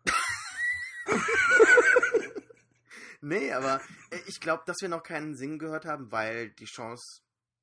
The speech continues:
Speaker 2: verpasst ist oder so, dass man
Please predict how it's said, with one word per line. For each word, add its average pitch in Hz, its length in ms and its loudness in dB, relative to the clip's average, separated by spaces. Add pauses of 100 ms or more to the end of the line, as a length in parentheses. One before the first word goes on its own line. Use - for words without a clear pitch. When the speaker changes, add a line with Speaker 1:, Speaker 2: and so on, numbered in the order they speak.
(140)
Speaker 2:
verpasst - 580 -6 (840)
ist 415 320 -8
oder 392 160 -10
so, 359 200 -10
dass - 240 -14
man 156 240 -6